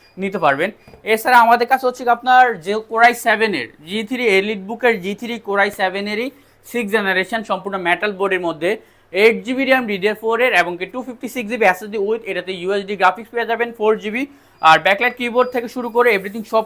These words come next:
কিছু আছে এটাতে। এই ল্যাপটপটা যারা রাফ ইউজ করতে যাচ্ছেন বা বিগিনার লেভেলে আপনারা গ্রাফিক্সের কাজ করবেন তাদের জন্য বেস্ট একটা ল্যাপটপ হবে। Core আই সেভেন প্রসেসর দেওয়া আছে সিক্স জেনারেশন। প্রাইসটা পড়বে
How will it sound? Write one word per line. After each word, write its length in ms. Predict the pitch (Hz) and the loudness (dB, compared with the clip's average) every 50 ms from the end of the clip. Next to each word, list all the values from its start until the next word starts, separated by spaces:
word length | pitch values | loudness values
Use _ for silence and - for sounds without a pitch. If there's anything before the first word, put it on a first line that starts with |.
| - 247 | -2 -8
কিছু 160 | 226 - 233 233 | -8 -4 -2 -2
আছে 100 | 220 220 214 208 | -2 -2 -2 -6
এটাতে। 220 | 202 196 233 247 285 - - _ _ - - - - | -4 -4 -2 -2 -2 -2 -6 _ _ -20 -14 -8 -4
এই 60 | 214 214 | 0 2
ল্যাপটপটা 300 | 214 214 233 240 240 269 262 240 202 | 2 2 0 0 0 2 2 4 4
যারা 160 | 214 220 240 226 196 | 4 4 4 6 6
রাফ 160 | 185 196 208 - 254 | 6 6 6 4 -2
ইউজ 120 | 240 226 - 247 | -8 -6 -2 -2
করতে 160 | 226 214 240 226 | -2 -2 0 -2
যাচ্ছেন 220 | 233 226 - 233 196 180 | -2 -2 -2 -4 0 2
বা 60 | 185 185 185 175 170 | 4 4 2 0 -4
বিগিনার 380 | 175 180 196 196 202 202 196 196 | -4 -2 -2 0 2 2 2 2
লেভেলে 240 | 190 190 196 196 196 185 185 | 0 0 2 2 4 4 2
আপনারা 220 | - 208 190 185 170 175 | 2 -2 -4 -2 0 0
গ্রাফিক্সের 360 | 175 175 202 196 - 214 196 208 | 0 0 -2 -12 -14 -4 0 2
কাজ 80 | 202 202 - | 2 0 0
করবেন 180 | 220 214 220 - 185 | -6 -8 -2 0 0
তাদের 180 | 170 170 175 170 | 2 0 -2 -6
জন্য 120 | 180 185 185 180 165 156 | -6 -6 -6 -6 -6 -6
বেস্ট 180 | 190 208 202 - 208 | -6 -6 -6 -8 -14
একটা 100 | 196 - 196 | -8 -4 -4
ল্যাপটপ 220 | 180 180 208 202 202 202 | -2 -2 -4 -6 -6 -6
হবে। 160 | 185 208 233 240 - _ _ _ _ _ - | -4 -4 -4 -6 -6 _ _ _ _ _ -2
Core 140 | 202 214 240 | 2 4 4
আই 40 | 254 262 - 247 | 4 4 4 2
সেভেন 220 | 220 202 220 240 233 | 2 2 2 -2 -4
প্রসেসর 220 | 247 240 233 233 214 233 | -4 -6 -4 -2 0 2
দেওয়া 140 | 226 226 233 | 2 2 2
আছে 120 | 233 262 247 - | 0 -2 -10 -10
সিক্স 160 | - 226 190 170 180 | -10 -10 -8 -4 -4
জেনারেশন। 440 | 165 156 151 147 160 - - 214 240 269 - _ _ _ _ - | -4 -4 -4 -6 -6 -4 -2 -2 -2 -4 -10 _ _ _ _ 0
প্রাইসটা 300 | 208 214 240 247 - 277 - - | 2 2 2 2 0 -4 -2 0
পড়বে 200 | 262 254 247 | 0 2 2